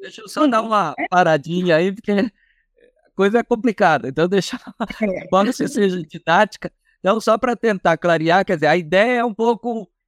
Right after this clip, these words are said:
Speaker 1: Eu, eu me lembro assim, antigamente a gente punha carvão na geladeira, porque o carvão tinha a capacidade de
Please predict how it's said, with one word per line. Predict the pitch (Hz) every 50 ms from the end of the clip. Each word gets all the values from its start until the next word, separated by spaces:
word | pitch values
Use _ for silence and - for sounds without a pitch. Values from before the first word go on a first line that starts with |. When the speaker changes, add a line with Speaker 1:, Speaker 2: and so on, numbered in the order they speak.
| _ _
Speaker 1:
Eu, | - 170 202 196 180
eu | 180 202
me | 208
lembro | 214 208 233 240 240 214 208
assim, | 185 - - 202 196
antigamente | 180 165 - 185 190 180 165 175 196 220 196 226
a |
gente | 208 220 214 262 -
punha | - 214 214 220 208
carvão | - - 208 196 185 151 156 180 214 226
na | 214 202 185
geladeira, | 185 175 170 165 151 - 185 185 208 220 220 196 170
porque | - - 185
o | 175
carvão | - 202 190 185 175 175 190 202 214
tinha | - - 220 220
a | 214
capacidade | - 220 196 - 208 196 - 170 170 190 202 202 170
de | 208 220 214